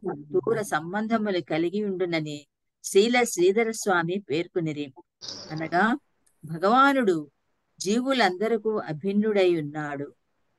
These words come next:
వారందరూ అతని నుండియే ఉద్భవింతురు కనుక అతనికే చెందిన వారై ఉందురు. భగవద్గీత యందలి దశమాధ్యాయములో భగవానుడు అర్జునకు ఇటువంటి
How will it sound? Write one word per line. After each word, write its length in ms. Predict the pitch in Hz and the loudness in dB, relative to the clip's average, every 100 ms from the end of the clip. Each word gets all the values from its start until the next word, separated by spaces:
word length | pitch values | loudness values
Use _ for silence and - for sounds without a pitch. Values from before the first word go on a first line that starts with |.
| _ | _
వారందరూ 1000 | 190 208 196 170 170 220 254 240 214 170 165 _ _ _ _ _ 170 | 4 6 6 2 0 0 0 0 0 -2 -6 _ _ _ _ _ 0
అతని 420 | 202 226 226 214 | 0 2 -2 0
నుండియే 680 | 175 170 196 226 208 175 175 _ 180 | -2 -4 -4 0 0 0 -4 _ -8
ఉద్భవింతురు 760 | 165 185 208 190 165 170 156 | -6 -2 0 0 0 -4 -4
కనుక 580 | 143 147 156 220 247 302 _ _ _ _ - | -6 -8 -6 0 -2 -2 _ _ _ _ -4
అతనికే 640 | 156 202 269 262 254 233 214 180 | -2 0 0 0 2 2 2 0
చెందిన 360 | 165 190 226 | 0 -2 0
వారై 600 | 208 180 165 165 185 196 | 2 4 2 0 0 0
ఉందురు. 320 | 156 147 147 143 _ _ - - - - 165 | -4 -8 -12 -14 _ _ -20 -20 -16 -12 -4
భగవద్గీత 680 | - 226 - - 285 - | -2 -2 -2 0 0 0
యందలి 580 | 247 220 202 180 160 156 151 _ _ _ - 269 | 0 0 2 2 2 0 -6 _ _ _ -2 -2
దశమాధ్యాయములో 1200 | 262 240 254 247 196 208 208 202 196 185 165 156 _ _ _ _ | 0 2 4 2 -2 0 0 0 0 2 2 0 _ _ _ _
భగవానుడు 720 | 165 160 208 247 262 247 208 - | -10 -4 -2 2 2 2 -2 -2
అర్జునకు 680 | 165 156 220 220 180 160 - _ _ - | -8 -4 -2 0 0 -2 -4 _ _ -6
ఇటువంటి 720 | 196 220 214 208 180 190 175 | -4 0 0 0 2 2 2